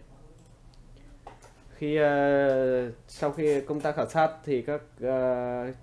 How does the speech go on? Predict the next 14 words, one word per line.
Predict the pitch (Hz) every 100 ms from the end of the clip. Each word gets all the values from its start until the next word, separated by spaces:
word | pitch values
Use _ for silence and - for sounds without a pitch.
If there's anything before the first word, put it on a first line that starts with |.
| -
kiến | 135 127
trúc | 151
sư | 151 151 139
của | 135
chúng | 135 -
tôi | 151 147 - -
đã | 123 -
cho | 143
lên, | 143 143 143 139
ờ, | 135 127 123 117 -
thiết | 151 -
kế | 123 127
ngôi | 139 131
nhà | 127 127 117